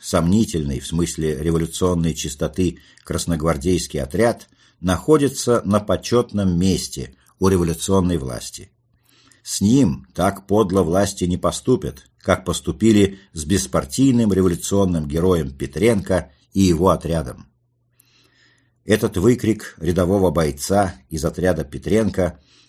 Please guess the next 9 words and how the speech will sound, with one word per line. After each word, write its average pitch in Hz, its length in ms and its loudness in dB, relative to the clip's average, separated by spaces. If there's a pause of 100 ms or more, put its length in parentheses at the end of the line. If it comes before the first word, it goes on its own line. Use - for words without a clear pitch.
был 131 280 4
стоном 113 540 2
души 90 640 0
всего 85 480 0
отряда. - 580 -8 (1000)
Тяжело 127 420 6
было 90 220 4
дальше 95 360 2
говорить 80 640 -2